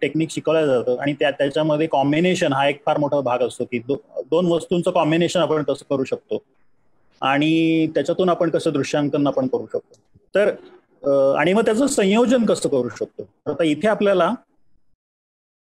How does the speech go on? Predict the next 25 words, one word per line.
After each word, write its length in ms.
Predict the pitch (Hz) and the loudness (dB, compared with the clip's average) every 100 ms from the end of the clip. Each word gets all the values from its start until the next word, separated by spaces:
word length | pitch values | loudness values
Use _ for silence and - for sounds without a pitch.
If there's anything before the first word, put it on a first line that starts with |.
| _ _ _ _ _ - | _ _ _ _ _ -4
Landis 360 | 143 147 156 - | -2 0 -2 0
Fields, 440 | 165 160 - - - _ _ _ _ - | 0 0 -2 -12 -16 _ _ _ _ -6
अ, 300 | 139 139 135 123 | -2 0 0 -2
चं 400 | - 147 143 139 - - - | 0 2 2 0 -4 -12 -4
visual 500 | 127 123 139 185 175 | -2 -2 0 2 4
development 380 | 160 160 160 | 2 2 2
artist 360 | 147 123 151 156 | 2 0 0 0
आहे 100 | 127 | -2
तो 280 | - 127 185 - | 0 -4 -4 -4
आणि 140 | 143 | 0
ॲनिमेशनमध्ये 560 | 165 160 196 202 190 165 | 2 2 2 2 2 2
काम 180 | 143 123 | 0 0
करतो. 320 | 214 - 175 _ _ - - - | 0 0 -4 _ _ -20 -14 0
तर 100 | 240 | 2
हे 320 | 226 190 220 | 2 2 0
करताना 600 | 240 202 190 254 262 220 - - | 2 2 2 2 2 2 0 0
<clears throat> 320 | 311 277 208 | 2 4 4
बघा, 320 | 156 165 160 | 4 4 2
ते 140 | 120 151 | 2 -2
एक 100 | 143 | -2
साधं 260 | 135 143 | 0 0
फळ 260 | - 156 185 | 0 2 2
आहे 280 | 147 117 156 | 2 0 -2
पाईनचं, 500 | 156 139 151 - 113 - _ - _ _ - - | -2 0 0 0 -4 -4 _ -20 _ _ -20 -6
अ, 60 | 135 | -2